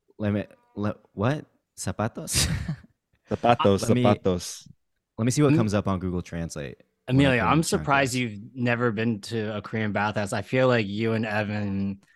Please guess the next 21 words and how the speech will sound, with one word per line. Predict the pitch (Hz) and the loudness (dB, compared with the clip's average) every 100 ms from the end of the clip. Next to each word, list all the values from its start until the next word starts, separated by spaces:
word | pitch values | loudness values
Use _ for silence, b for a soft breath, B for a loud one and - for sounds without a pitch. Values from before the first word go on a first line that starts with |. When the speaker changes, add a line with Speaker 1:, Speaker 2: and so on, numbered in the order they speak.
| _ _ _ | _ _ _
Speaker 3:
would | 123 117 | -2 0
come | 127 113 | 2 0
up | 113 | 0
with | 101 | -2
so | - 117 | -2 -2
many | 110 107 | 0 0
ideas | 101 101 98 101 95 92 90 - - - - | 0 -2 -2 -4 -4 -6 -10 -12 -14 -16 -10
if | 101 | -4
you | 113 | -2
guys | 110 107 104 101 101 | 0 0 0 -2 -4
went | 104 101 | -4 2
to | 160 | 10
a | |
Speaker 2:
Oh, | 208 | 12
Speaker 3:
Korean | 135 117 | 12 10
Speaker 2:
we've | 240 | 8
been | 233 | 10
to | 139 | 10
Speaker 3:
bathhouse | 101 92 | 10 6
Speaker 2:
one. | |
Speaker 3:
together. | 113 104 98 95 | 4 -2 -6 -10